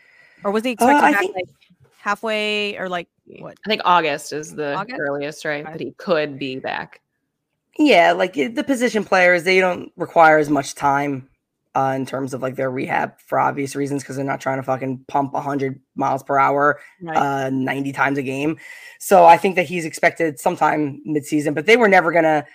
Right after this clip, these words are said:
Speaker 2: I, I, I don't think that he was in the plans to be a, their starting center fielder or anything on opening day, because
Speaker 1: Right.
Speaker 2: they are gonna manipulate his service time, probably. <laughs>
Speaker 1: Yeah.
Speaker 2: So, you know how it is.
Speaker 3: Aha!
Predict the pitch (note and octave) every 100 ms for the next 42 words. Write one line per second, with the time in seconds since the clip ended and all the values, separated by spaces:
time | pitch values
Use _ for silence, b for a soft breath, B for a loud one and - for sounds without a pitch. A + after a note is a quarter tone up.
0 | b - - G#2+ G2+ E3+ D#3 F#3 F3+ E3+
1 | C#3+ D3 D#3 D3 C#3 C3 D3+ C#3+ - D3+
2 | C#3 C#3 D#3 C3+ C#3 C3+ C3+ B2+ _ _
3 | _ D3 - D#3+ D3+ D3 D3+ C3 D3+ C#3
4 | C3 C3 C3+ C3+ C3+ C#3 C#3 C3+ C#3 C3+
5 | C3+ C3+ C#3 C3+ F3 - _ _ _ _
6 | _ _ - D3+ D3 D3 D3 C3+ C#3+ C#3
7 | C3+ C3+ C3+ B2+ C3 - C3+ C#3+ - -
8 | B2+ - _ - D3+ D3 D#3+ C#3+ - D#3+
9 | D3+ _ _ B B F#3 F#3 - - E2+
10 | - C#3+ - - F#3 A3+ G#3+ F3+ D#3 C#3